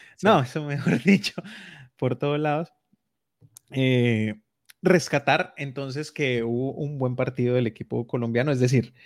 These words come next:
Speaker 2: lo que presentaron en el primer partido,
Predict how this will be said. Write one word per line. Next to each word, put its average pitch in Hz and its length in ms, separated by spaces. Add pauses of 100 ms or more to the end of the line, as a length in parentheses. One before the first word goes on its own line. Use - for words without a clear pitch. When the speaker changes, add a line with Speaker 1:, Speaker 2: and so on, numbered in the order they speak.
(1400)
Speaker 2:
lo 170 240
que 170 120
presentaron 165 640
en 208 140
el 135 100
primer 117 320
partido, 120 520